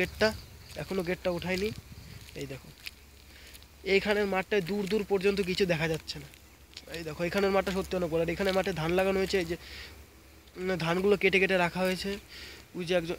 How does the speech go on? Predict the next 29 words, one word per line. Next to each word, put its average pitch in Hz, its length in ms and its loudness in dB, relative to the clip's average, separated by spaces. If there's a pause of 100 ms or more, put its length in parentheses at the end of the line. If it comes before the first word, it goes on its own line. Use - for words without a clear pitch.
(160)
একজন 170 260 -6
লোক 175 100 0 (120)
ধান 170 120 0 (120)
বাচ্ছে, 160 340 2
এখানে 175 240 0
ধানের 160 260 -4
পালা 165 240 -4
রাখা 160 180 -4
হয়েছে। 170 200 -4
আর 165 100 -4
এগুলো 170 220 -4
মাঠ, 165 120 -4 (800)
এগুলো 170 220 -2
মাঠে 180 220 0 (140)
ধান 175 220 2
কেটে 175 200 2
আবার 190 180 2
চাষও 165 300 0
করে 175 140 -4
দেওয়া 156 120 -4
হয়েছে, 151 140 -6
যেগুলো 156 240 -2
কালো 160 200 0
কালো 170 200 0
দেখা 156 180 -4
যাচ্ছে 156 260 -6
ওগুলো। 135 180 -6 (480)
আর 156 260 -4
ওইখানে 190 220 0